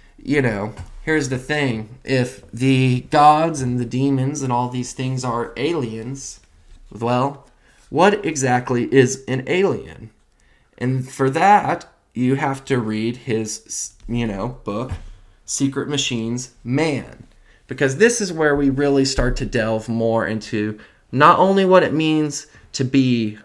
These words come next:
a person, what it is that it is, what is it that man is exactly, but it's also, you know, 'cause, you know,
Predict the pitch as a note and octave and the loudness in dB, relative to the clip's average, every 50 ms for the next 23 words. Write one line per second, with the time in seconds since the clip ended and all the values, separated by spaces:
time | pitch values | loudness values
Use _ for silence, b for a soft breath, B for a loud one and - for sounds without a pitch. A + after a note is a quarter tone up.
0 | _ _ _ _ _ _ _ _ A2 A2 - - - D#3 E3+ D#3+ - - - F#2 | _ _ _ _ _ _ _ _ -6 -6 -4 -2 0 0 0 0 -2 -6 -8 -10
1 | F#2 G2 B2 C3 C3 - b b b b b b b - A#2+ B2+ C3+ C3+ C3+ B2+ | -10 -10 -10 -12 -14 -16 b b b b b b b -2 2 6 6 6 6 4
2 | A#2+ B2 B2 B2 A#2+ A2+ A#2 A#2 A2+ A2+ A2 G#2+ A2 A2 A#2 A#2+ A#2+ A2+ G#2+ G2+ | 4 2 2 0 0 -2 -4 -4 -2 -2 -2 -2 -2 -2 -2 -2 -2 -2 -4 -6
3 | - - - - - _ _ _ _ _ - A2+ C#3 D3+ C#3+ D3+ D#3+ D3 C3 B2 | -8 -10 -12 -16 -20 _ _ _ _ _ -2 2 4 4 6 4 2 0 -2 -2
4 | - - A#2 G2+ G2 A2+ A#2 A#2 A2 G#2+ - A2+ D3 D#3 B2 G#2 F2+ - - G2+ | -2 -2 -2 -2 -2 -4 -4 -4 -4 -4 -2 -2 -2 -2 -2 -6 -8 -8 -8 -8
5 | F#2 F2+ F#2 - - - F#2+ G2 G2+ G2+ G#2 - B B B B B B B B | -8 -8 -10 -10 -10 -8 -6 -4 -4 -6 -6 -10 B B B B B B B B
6 | B _ C3 C3 C3+ C3+ - - F#3 F#3+ F#3+ - F#3+ F3+ E3 D3 C#3 C#3 C#3+ B | B _ 0 2 2 0 0 2 2 2 2 2 2 4 4 4 4 2 0 B
7 | B B B - B2 A#2+ A2+ G#2 G2 F#2+ G2+ G#2 - - C3 A#2+ A2+ C3 A#2+ G#2+ | B B B -6 -4 -4 -2 -2 -4 -6 -8 -10 -10 -8 -6 -4 -2 -2 -2 -2
8 | G#2+ G2 F#2+ G#2 | -2 -4 -6 -8